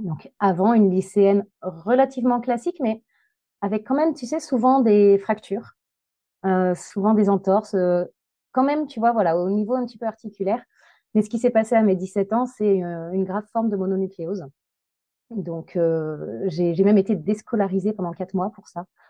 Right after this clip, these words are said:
<laughs> Vraiment été, euh, fortement touchée et j'ai fait des rechutes mononucléiques pendant sept ans. Donc, euh, ça a été un premier épisode très, très long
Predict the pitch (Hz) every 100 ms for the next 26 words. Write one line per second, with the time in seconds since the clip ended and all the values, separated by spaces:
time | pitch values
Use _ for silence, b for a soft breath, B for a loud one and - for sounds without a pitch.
0 | _ - 208 208 185 247 208 226 214 226
1 | 208 - 202 190 143 B B B _ _
2 | - - 240 240 214 208 208 196 240 254
3 | 254 185 170 185 269 233 190 175 - 277
4 | 262 196 190 185 190 202 233 - 175 185
5 | 202 _ - 180 _ _ _ _ _ _
6 | _ _ _ _ - 165 175 170 190 170
7 | 170 180 175 220 226 165 - - 208 220
8 | 202 202 202 202 202 _ 202 - 190 170
9 | 196